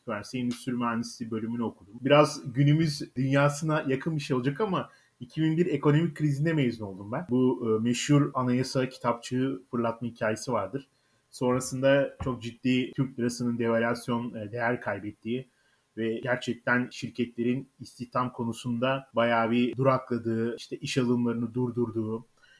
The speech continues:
e, ve banka kaynaklı bir krizdi o.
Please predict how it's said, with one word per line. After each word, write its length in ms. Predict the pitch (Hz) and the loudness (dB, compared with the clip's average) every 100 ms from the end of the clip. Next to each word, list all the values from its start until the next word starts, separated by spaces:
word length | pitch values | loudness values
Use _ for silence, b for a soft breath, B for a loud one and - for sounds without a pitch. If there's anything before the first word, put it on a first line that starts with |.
| b - | b -2
e, 200 | 110 110 | 0 2
ve 160 | 135 | 2
banka 520 | 131 135 139 139 131 - | 4 4 6 6 6 2
kaynaklı 480 | 117 117 120 123 | -4 -4 -4 -4
bir 140 | 113 107 | -6 -8
krizdi 380 | 110 104 - 107 | -12 -12 -10 -4
o. 300 | 110 120 | -4 -4